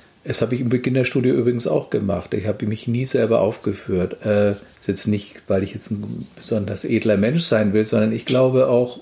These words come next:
man kann es irgendwie nicht ertragen, wenn man dann das wiederfindet bei einem anderen, in einem anderen Kontext, wo der ganz persönliche Ausdruck, den man nun mal so schafft,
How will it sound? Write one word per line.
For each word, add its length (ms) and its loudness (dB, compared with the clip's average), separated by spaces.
man 180 0
kann 220 -2
es 160 -4
irgendwie 320 -2
nicht 160 -2
ertragen, 640 -2
wenn 120 -2
man 200 -2
dann 300 0
das 600 -4
wiederfindet 1120 0
bei 120 -2
einem 300 0
anderen, 600 0
in 180 -2
einem 220 -2
anderen 320 0
Kontext, 880 -2
wo 520 2
der 80 0
ganz 200 -2
persönliche 540 0
Ausdruck, 640 0
den 140 0
man 180 2
nun 140 2
mal 380 2
so 240 -4
schafft, 600 -4